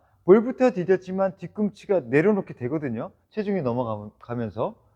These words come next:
근데 이 체중이 넘어가는 그 마지막 찰나에, 뒤꿈치가 닿는 찰나에 회전을 해주셔야 돼요. 자, 이게 무슨 말이냐면요. 여러분들 볼부터 진행을 한다고 해서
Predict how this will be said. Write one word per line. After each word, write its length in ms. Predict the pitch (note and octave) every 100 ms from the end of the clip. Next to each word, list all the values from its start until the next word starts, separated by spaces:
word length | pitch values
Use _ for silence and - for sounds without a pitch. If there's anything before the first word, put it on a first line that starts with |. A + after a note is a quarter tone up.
| _ _ _
근데 520 | E3 G#3 A3 - - _ -
이 240 | D#3+ A3+
체중이 600 | - - D4+ B3 C#4+ D4
넘어가는 720 | B3 F3+ G#3 A#3 G#3+ A3+ B3 A#3
그 320 | F#3 G#3 E3+
마지막 560 | - - E3+ B3+ F4 F4
찰나에, 460 | A#3 F#3 A#2 G2 F2+ _ _ _
뒤꿈치가 1120 | A3 A#3 - D#4+ D#4+ D#4 - C#4+ C#4+ D4 D4
닿는 500 | E3+ F3+ G#3+ B3+ D4 - _ _ _ -
찰나에 960 | - - F4 F4 E4+ D#4+ E4 F4+ F4+ - _ C#4+
회전을 300 | C#4+ B3+ G3
해주셔야 360 | C#3+ C#3+ A#2+
돼요. 220 | G2 E2 - _ _
자, 100 | D#3+
이게 160 | D3 D#3
무슨 380 | F#2+ G#2 C#3+ B2+
말이냐면요. 760 | F#2 F2+ E2+ F2 C#3 C#3 F2 _ _ _ _ _
여러분들 600 | C3+ G#3+ A#3 C#3 D3 G2+ - _ _ _
볼부터 800 | C#3 F#3+ C4+ C#4 D#4 - C#4+ D#4
진행을 460 | - G3+ A3+ A#3 A3
한다고 420 | A#3 A3 G3+ G#3
해서 560 | B3+ - F3+ B3 -